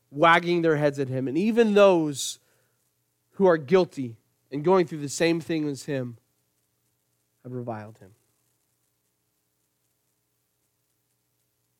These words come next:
The author, one commentator said, dwells on the mocking and taunting of Jesus.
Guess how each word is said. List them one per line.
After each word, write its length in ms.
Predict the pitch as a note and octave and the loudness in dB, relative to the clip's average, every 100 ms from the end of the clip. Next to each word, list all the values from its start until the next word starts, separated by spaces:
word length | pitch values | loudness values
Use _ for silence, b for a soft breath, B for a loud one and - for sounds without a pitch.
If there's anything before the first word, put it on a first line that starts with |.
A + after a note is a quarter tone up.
| _ _ _ _ - | _ _ _ _ -4
The 100 | C#3+ | 0
author, 560 | D#3 D#3+ D3+ B2 C#3 _ _ _ _ _ - | 2 2 0 -4 -6 _ _ _ _ _ -10
one 160 | B2 | -10
commentator 480 | A#2 C3 B2+ B2+ B2 | -6 -8 -6 -8 -8
said, 240 | - B2+ | -8 -8
dwells 380 | B2+ C3 C#3 C#3 | -6 -2 -2 -2
on 100 | C3+ | -6
the 60 | B2 | -6
mocking 440 | B2+ C#3 - C#3 | -4 -6 -8 -12
and 100 | B2 | -12
taunting 400 | - C3+ A#2+ C3+ | -8 -10 -10 -14
of 120 | B2 | -14
Jesus. 640 | A#2+ C3 B2+ B2 - - | -12 -12 -12 -14 -14 -16